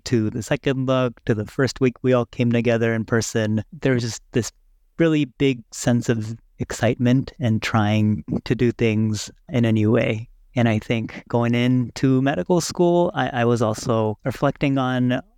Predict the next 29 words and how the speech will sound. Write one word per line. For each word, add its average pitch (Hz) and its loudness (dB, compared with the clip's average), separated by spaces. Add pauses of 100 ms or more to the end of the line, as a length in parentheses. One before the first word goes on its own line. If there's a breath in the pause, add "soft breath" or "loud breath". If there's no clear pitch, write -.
(180)
all 143 0
the 135 0
challenges 139 2
I 127 2
had 131 0
heard 135 0
about 127 0 (460)
the 143 2
healthcare 131 -2
profession 135 -2
and 120 0
medical 123 0
profession 127 -2
and 117 -2 (320)
how 123 0
in 120 0
so 123 2
many 120 4
ways 117 2
it's - -4
fragmented 117 0
and 117 -2
broken 120 0
and 104 -4 (460 soft breath)
has, 107 -2 (360)
you - -10
know, 131 0
real, 185 0 (320)
real 147 2